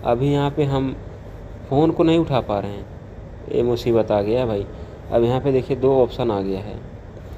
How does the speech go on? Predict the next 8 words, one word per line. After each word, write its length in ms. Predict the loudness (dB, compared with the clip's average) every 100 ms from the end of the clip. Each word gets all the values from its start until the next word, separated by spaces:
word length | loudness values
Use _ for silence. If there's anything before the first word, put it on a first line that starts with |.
| -12 0
not 340 | 4 6 4 -2 -10 -16 -16 -16 -16 -10 -2
now 360 | 2 2 2 -2 -10 -14 -14 -12 0
और 220 | 4 4
यहाँ 200 | 4 0
पे 140 | -2 -2 0
continue, 640 | 0 0 0 0 0 -2 -6 -12 -4
ठीक 240 | -2 -2 -2
है। 180 | -6